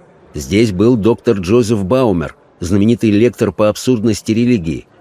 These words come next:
вместе с мистером Эдвардом Моулдом,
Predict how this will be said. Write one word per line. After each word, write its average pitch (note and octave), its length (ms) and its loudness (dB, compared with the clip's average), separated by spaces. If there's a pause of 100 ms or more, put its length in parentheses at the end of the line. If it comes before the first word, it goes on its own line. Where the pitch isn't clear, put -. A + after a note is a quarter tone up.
вместе F#2 440 -4
с - 80 -10
мистером A2+ 520 -2 (100)
Эдвардом A2 540 0
Моулдом, G2+ 640 0